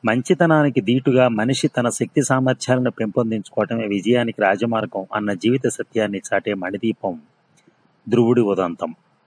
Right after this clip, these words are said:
స్వయంభువ మనువు కుమారుడైన ఉత్తానపాదుడి పెద్ద భార్య సునీతి కొడుకు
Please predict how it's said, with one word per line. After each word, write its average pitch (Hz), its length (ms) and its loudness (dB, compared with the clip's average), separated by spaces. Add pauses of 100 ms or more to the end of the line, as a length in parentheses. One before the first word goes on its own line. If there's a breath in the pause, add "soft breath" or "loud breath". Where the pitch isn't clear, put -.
(920)
స్వయంభువ 151 840 4
మనువు 127 420 0
కుమారుడైన 104 680 0 (100)
ఉత్తానపాదుడి 120 800 0
పెద్ద 101 240 -2
భార్య 107 500 0
సునీతి 135 500 -2
కొడుకు 127 440 -2